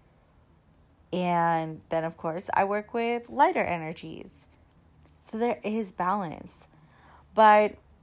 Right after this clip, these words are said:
there's just too many misconceptions about all this. Like, demon comes from the Greek word demon, demon for, um, god or deity. And it means genius, like genie.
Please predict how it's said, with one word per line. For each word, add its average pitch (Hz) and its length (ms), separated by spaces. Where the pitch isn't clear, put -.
there's 240 200
just 330 220
too 226 140
many 226 200
misconceptions 208 960
about 175 240
all 160 180
this. 143 380
Like, 170 240
demon 196 800
comes 233 340
from 214 160
the 190 60
Greek 185 300
word 180 420
demon, 170 520
demon 180 560
for, 170 500
um, 165 420
god 170 340
or 175 160
deity. 165 640
And 180 440
it 196 80
means 214 540
genius, - 840
like 165 340
genie. 165 600